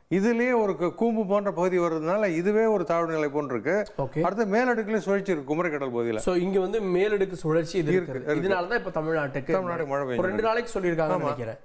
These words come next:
Speaker 1: ஆமா.
Speaker 2: சரி, இப்ப காற்றினுடைய நிலையை பார்க்கலாம். காற்று
Speaker 1: ஆமா.
Speaker 2: அப்படின்றப்போ,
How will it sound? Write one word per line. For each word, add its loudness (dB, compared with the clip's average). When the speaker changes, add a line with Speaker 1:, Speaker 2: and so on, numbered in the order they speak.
Speaker 1:
ஆமா. -2
Speaker 2:
சரி, -2
இப்ப -4
காற்றினுடைய 0
நிலையை 0
பார்க்கலாம். -2
காற்று 0
Speaker 1:
ஆமா. -4
Speaker 2:
அப்படின்றப்போ, 0